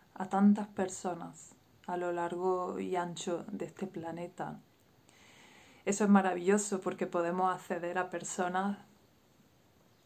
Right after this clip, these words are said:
que de otra manera no podríamos conectar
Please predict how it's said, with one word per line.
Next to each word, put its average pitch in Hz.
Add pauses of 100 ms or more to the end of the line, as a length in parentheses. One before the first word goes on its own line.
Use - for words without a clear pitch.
(160)
que 202
de 190
otra 196
manera 185
no 190
podríamos 175
conectar 180